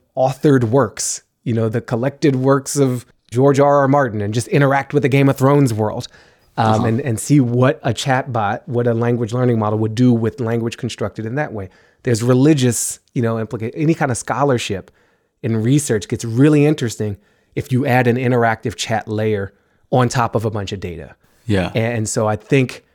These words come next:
Speaker 1: newspapers, you know, Puck, we can think <laughs> about this, right? And, like, what does it mean to kinda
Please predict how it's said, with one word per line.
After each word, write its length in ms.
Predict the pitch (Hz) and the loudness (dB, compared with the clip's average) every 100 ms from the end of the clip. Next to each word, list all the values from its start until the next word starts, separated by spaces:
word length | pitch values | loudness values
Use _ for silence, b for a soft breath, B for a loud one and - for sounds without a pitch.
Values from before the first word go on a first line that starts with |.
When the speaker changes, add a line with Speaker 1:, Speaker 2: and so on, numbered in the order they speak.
| _ _ _ _ | _ _ _ _
Speaker 1:
newspapers, 960 | 113 135 151 - 151 147 151 135 131 - | 0 4 4 2 0 2 4 4 2 -2
you 60 | |
know, 100 | 117 98 | -6 -6
Puck, 360 | - 127 - | -4 -4 -2
we 180 | 110 131 | 2 2
can 160 | 139 131 | 2 2
think 200 | 135 139 | 2 2
<laughs> 80 | |
about 300 | 135 143 185 | 2 2 0
this, 440 | - 170 156 170 - | 0 0 0 -2 -6
right? 200 | 143 131 | -2 0
And, 100 | 123 | 0
like, 100 | 117 | -2
what 160 | 110 127 | -2 2
does 140 | 127 | 2
it 80 | 127 | 0
mean 320 | 117 123 135 | -2 -4 -4
to 140 | 131 101 | -4 -8
kinda 200 | 117 107 | -10 -12